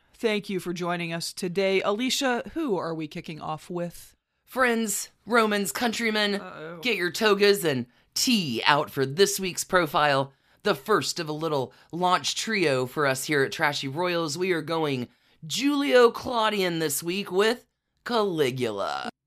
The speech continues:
Speaker 2: the trashiest royal, at least for today.
Speaker 1: <laughs> Going deep cut.
Speaker 2: Worst of the worst.
Speaker 1: <laughs> Going way back. Okay.
Speaker 2: Caligula i-, is really the worst of the worst, except for
Speaker 1: Mm-hmm.
Speaker 2: maybe Nero.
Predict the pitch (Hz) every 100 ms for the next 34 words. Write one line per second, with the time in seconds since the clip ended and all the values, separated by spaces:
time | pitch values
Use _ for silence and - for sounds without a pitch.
0 | _ _ _ 127 135 170 139 - 110 101
1 | - 107 90 73 _ _ _ _ _ _
2 | _ - 135 120 110 - 139 170 202 165
3 | 135 - - - - _ _ - - 220
4 | 233 208 175 175 180 247 - 247 185 151
5 | - _ _ - 120 202 202 - 190 175
6 | 160 123 - - 302 - 254 - 254 -
7 | 247 - 240 269 254 220 220 240 190 139
8 | 175 - - 226 - 254 269 262 190 135
9 | 117 - _ _ - - 247 240 254 196
10 | 208 185 160 143 143 139 143 135 143 139
11 | 156 - - 196 202 220 190 190 175 151
12 | 143 160 180 202 202 202